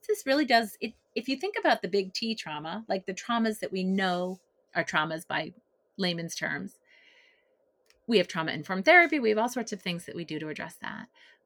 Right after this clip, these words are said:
But we also have these early childhood woundings, which are traumas. They are, ima-, well, first of all, birth, childbirth itself. Imagine coming out of the womb to, like, lights and someone cuts you away from your, well, the only thing you've ever <laughs> known. And,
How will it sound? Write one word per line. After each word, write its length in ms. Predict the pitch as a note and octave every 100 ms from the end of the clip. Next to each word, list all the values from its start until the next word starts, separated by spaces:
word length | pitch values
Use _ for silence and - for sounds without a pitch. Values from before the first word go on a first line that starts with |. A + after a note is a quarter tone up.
| -
But 340 | C4 C4 - _ _ _ _ _
we 220 | - C4 E4
also 300 | G#4+ A#4+ C#4+
have 100 | G#3+
these 160 | G#3+ -
early 240 | F#3+ F#3+
childhood 400 | G3+ F#3 F3+ F#3+
woundings, 480 | F#3 G#3+ B3 - F3
which 160 | F#3 F3+
are 80 | G#3
traumas. 520 | - B3 E4 - - _ -
They 180 | G3 G3
are, 300 | G3 G3+ - -
ima-, 280 | G#3 A3 -
well, 120 | F#3+
first 200 | C#4+ -
of 80 | F3+
all, 80 |
birth, 460 | D#3+ F#3 D#3+ - - _
childbirth 440 | - C#4+ F4 A3+ -
itself. 320 | D3 G#3 A3 -
Imagine 320 | A3+ C#4+ E4+
coming 200 | A#3 G#3
out 120 | F3+
of 80 | E3+
the 80 | D#3+
womb 340 | D#3+ D#3+ E3 -
to, 100 | F3+
like, 260 | F3 D3+
lights 480 | F#3 G3 A3 - - -
and 240 | E3 F3 _ _
someone 280 | - A3+ E3+
cuts 300 | - A#3+ -
you 100 | G#3+
away 220 | F3+ G3
from 180 | G#3+ G3
your, 300 | D#3+ D#3 D#3 _ _ -
well, 100 | F3
the 100 | F3
only 160 | G#3
thing 220 | A#3+ A3 G3+
you've 120 | F3+
ever 200 | D#3+ D#3+
<laughs> 0 |
known. 420 | A3+ C#4 C#4 B3
And, 200 | G3+ G3+